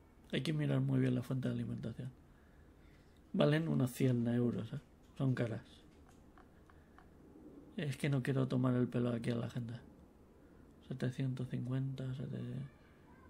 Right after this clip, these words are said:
A ver, est-, esta es la Corsair R M E. Y esta blanca vale un, a ver. Sí, esta. Una Corsair. A ver cómo es.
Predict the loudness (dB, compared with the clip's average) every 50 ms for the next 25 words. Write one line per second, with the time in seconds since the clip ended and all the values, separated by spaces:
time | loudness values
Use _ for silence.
0 | -20 -20 -20 -20 -20 -20 -20 -20 -20 -20 -20 -20 -20 -20 -20 -20 -20 -20 -20 -20
1 | -20 -20 -20 -18 -10 -6 -4 -2 -2 -2 -2 -4 -4 -6 -8 -12 -18 -20 -20 -20
2 | -14 -10 -10 -10 -8 -6 -6 -6 -6 -4 -6 -4 -6 -4 -4 -4 -4 -4 -4 -4
3 | -4 -4 -4 -4 -4 -4 -2 -2 -4 -4 -4 -4 -6 -8 -12 -18 -20 -20 -20 -20
4 | -20 -20 -20 -20 -20 -20 -20 -20 -20 -20 -20 -20 -20 -20 -20 -20 -20 -20 -16 -8
5 | -4 -4 -4 -2 -2 -2 0 0 0 0 -2 -2 -4 -4 -2 -2 -2 -2 -2 -2
6 | -4 -8 -10 -8 -6 -6 -6 -6 -8 -14 -20 -20 -20 -20 -20 -20 -20 -20 -20 -20
7 | -20 -20 -20 -20 -20 -20 -20 -20 -20 -20 -20 -16 -10 -8 -8 -8 -8 -12 -20 -20
8 | -20 -20 -14 -12 -12 -12 -12 -16 -20 -20 -20 -20 -20 -20 -20 -20 -20 -20 -20 -20
9 | -20 -20 -20 -20 -20 -12 -6 -2 -2 0 0 -2 -4 -6 -6 -8 -8 -8 -10 -14
10 | -18 -20 -20 -20 -20 -20 -20 -20 -20 -20 -20 -20 -20 -20 -20 -20 -20 -20 -20 -20
11 | -20 -20 -20 -20 -20 -20 -20 -16 -8 -4 -4 -4 -2 -2 -2 -2 0 -2 -2 -4